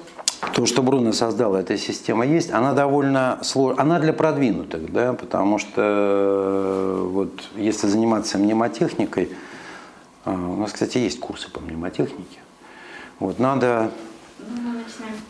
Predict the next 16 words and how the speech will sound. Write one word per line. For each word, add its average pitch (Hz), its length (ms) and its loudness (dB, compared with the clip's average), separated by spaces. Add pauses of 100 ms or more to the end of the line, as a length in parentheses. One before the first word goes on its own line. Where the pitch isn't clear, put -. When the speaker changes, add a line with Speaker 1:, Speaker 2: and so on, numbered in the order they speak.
(180)
Speaker 2:
с - 40 -10
Speaker 1:
вот, 117 260 0
но 143 60 4
мы 175 100 4
начинаем 170 540 4
с 156 40 -8
таких 147 360 0
первых-первых 139 680 2
шагов, 110 440 0 (100)
да. - 160 -4 (920)
Но, 151 800 2
а, 120 840 0
есть 127 380 2
эти 117 220 2
книги, 123 520 0 (1600)
вот, 98 240 -2